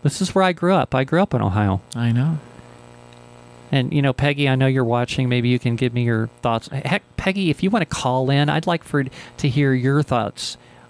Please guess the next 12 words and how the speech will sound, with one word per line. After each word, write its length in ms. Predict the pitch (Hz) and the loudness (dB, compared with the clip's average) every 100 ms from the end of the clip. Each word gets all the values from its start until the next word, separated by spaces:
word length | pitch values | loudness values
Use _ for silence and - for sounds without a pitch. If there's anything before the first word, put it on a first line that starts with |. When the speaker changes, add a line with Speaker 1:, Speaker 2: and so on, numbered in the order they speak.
| - | -6
Speaker 1:
on 480 | 131 127 117 113 117 - - - - - | 0 0 0 0 -4 -6 -20 -20 -20 -12
how 300 | - 139 127 | -6 -4 -2
they 160 | 123 117 | -2 -4
passed 600 | - 131 123 123 - - - | -4 -2 -2 -4 -8 -14 -4
this 260 | 127 117 120 | -4 -2 0
law 540 | 113 120 110 98 107 - - - - - | 0 0 0 -2 -4 -10 -20 -20 -20 -6
or 140 | 147 127 | -2 0
this 180 | 139 - | -2 -4
constitutional 1080 | - - 180 - 151 - 170 156 160 135 123 | -4 0 -2 0 -4 0 0 0 0 0 2
amendment 800 | 120 139 226 151 104 - - - - - - 135 123 | 2 2 4 2 0 -6 -14 -16 -20 -20 -20 -8 0
in 160 | 165 | 2
Ohio. 880 | 165 156 - 160 214 120 - - | 2 2 -2 -2 0 0 0 -2